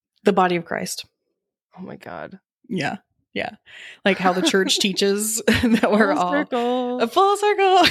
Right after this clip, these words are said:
Speaker 1: <laughs> Yeah. Um, you know how the church teaches that we're all different parts of the same body, uh, of this one body, and we each play a different role that makes that body work.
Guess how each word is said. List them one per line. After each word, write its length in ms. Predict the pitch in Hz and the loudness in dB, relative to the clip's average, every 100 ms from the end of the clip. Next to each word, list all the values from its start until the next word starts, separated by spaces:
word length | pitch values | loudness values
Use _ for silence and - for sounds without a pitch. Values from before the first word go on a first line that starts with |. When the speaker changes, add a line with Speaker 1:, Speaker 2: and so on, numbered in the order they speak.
| - | 2
Speaker 1:
<laughs> 0 | |
Yeah. 500 | 311 262 262 247 269 - - - - - - - | 0 0 0 0 -4 -6 -12 -16 -14 -12 -10 -6
Um, 400 | - 220 196 185 - | 0 2 2 0 0
you 180 | 254 254 | 0 2
know 60 | |
how 100 | 233 | 2
the 80 | 240 | 2
church 280 | 233 233 202 | 0 -2 0
teaches 300 | 196 180 208 | 0 2 2
that 120 | 196 | 2
we're 240 | 170 180 175 - _ | 0 -4 -6 -12 _
all 140 | 175 175 | 0 2
different 260 | 185 - | 2 2
parts 200 | 175 170 | 0 0
of 40 | 180 | 0
the 40 | |
same 220 | 175 175 | 0 2
body, 580 | 185 165 156 160 170 208 _ _ _ _ - | 2 2 2 2 0 0 _ _ _ _ 0
uh, 340 | 190 170 170 | 2 2 0
of 60 | 175 | 0
this 180 | 190 - | 0 0
one 260 | 170 170 | 2 2
body, 380 | 180 170 165 165 | 2 2 2 2
and 320 | 175 175 175 - | 2 0 -4 -6
we 120 | 180 | -8
each 280 | 165 180 - | -4 -6 -2
play 420 | 190 180 170 170 - | 0 4 2 0 -2
a 40 | |
different 340 | 170 170 180 | -2 -2 -4
role 240 | 165 170 170 | 0 2 2
that 120 | 175 | 2
makes 220 | 156 160 | -2 -2
that 200 | 175 175 | -2 -2
body 260 | 170 170 165 | 0 0 0
work. 520 | 160 - 214 370 | -2 0 0 0